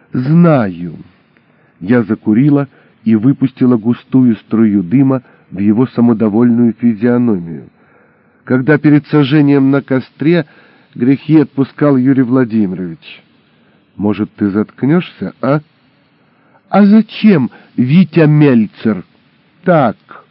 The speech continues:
для разнообразия». «А иначе что? Иначе я покончу жизнь самоубийством?» «Мне кажется, сегодня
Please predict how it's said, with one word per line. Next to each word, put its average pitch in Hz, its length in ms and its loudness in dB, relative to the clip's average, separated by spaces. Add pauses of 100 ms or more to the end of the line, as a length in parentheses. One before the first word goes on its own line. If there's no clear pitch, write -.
(480)
для 127 380 4
разнообразия». 123 1500 -2 (1200)
«А 123 180 -4
иначе 135 480 0
что? 117 480 -6 (960)
Иначе 123 380 -2
я 127 140 0
покончу 135 680 -2
жизнь 131 480 0
самоубийством?» 135 1000 -2 (1000)
«Мне 113 400 0
кажется, 123 640 -2
сегодня 113 560 -2